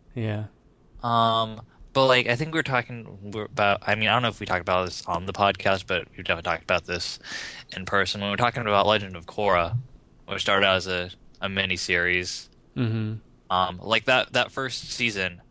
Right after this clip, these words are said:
Speaker 2: like, everything is constantly happening.
Speaker 1: Yes.
Speaker 2: So
Speaker 1: Like,
Speaker 2: you
Speaker 1: the,
Speaker 2: are,
Speaker 1: the
Speaker 2: they're,
Speaker 1: pace of
Speaker 2: they
Speaker 1: the
Speaker 2: are
Speaker 1: plot
Speaker 2: just,
Speaker 1: is extremely
Speaker 2: they
Speaker 1: quick.
Speaker 2: hit the ground running, and they just keep going through it.
Speaker 1: Mm-hmm.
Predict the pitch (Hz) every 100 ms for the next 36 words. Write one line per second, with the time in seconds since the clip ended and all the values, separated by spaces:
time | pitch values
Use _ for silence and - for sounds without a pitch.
0 | _ _ - - 92 - - - - -
1 | - - 117 101 110 95 104 92 85 87
2 | 101 98 - 110 92 - 90 90 90 92
3 | - 82 80 85 _ _ _ _ _ -
4 | 117 110 98 92 - 98 92 90 87 127
5 | 110 - 113 107 127 - - 120 123 131
6 | 113 123 135 117 110 104 113 - - 110
7 | 104 98 143 101 170 180 180 143 127 120
8 | 120 104 107 113 104 107 - _ - -
9 | 113 - 113 104 101 95 95 87 85 -
10 | - _ 127 113 107 107